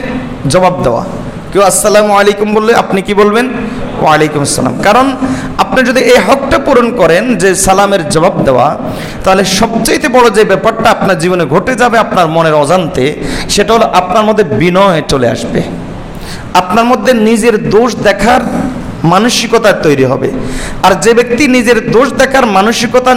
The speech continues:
নিজের মধ্যে আনতে পারে, ওই ব্যক্তির উপর আল্লাহর রহমত নাজিল হওয়া শুরু হয়। আমাদের মাশায়েখগণ লিখেছেন যে আল্লাহর গজব চেনার আলামত হলো নিজের দোষ না দেখা, আর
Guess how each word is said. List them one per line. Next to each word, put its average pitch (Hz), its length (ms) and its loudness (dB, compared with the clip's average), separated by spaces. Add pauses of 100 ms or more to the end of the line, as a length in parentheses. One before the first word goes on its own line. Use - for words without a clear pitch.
নিজের 208 220 2
মধ্যে 226 220 0 (100)
আনতে 214 260 2
পারে, 160 280 4 (460)
ওই 226 160 6 (100)
ব্যক্তির 247 360 2
উপর 208 160 2
আল্লাহর 175 380 2
রহমত 175 340 0
নাজিল 151 300 2
হওয়া 139 220 2
শুরু 135 220 -2
হয়। 92 140 -4 (1500)
আমাদের 240 300 2
মাশায়েখগণ 262 520 2
লিখেছেন 262 380 0 (140)
যে 233 80 4 (200)
আল্লাহর 214 360 4
গজব 202 320 2
চেনার 254 320 0
আলামত 202 380 0
হলো 240 180 2 (140)
নিজের 208 220 2 (100)
দোষ 196 120 2 (100)
না 160 140 2
দেখা, 139 340 2 (420)
আর 175 100 0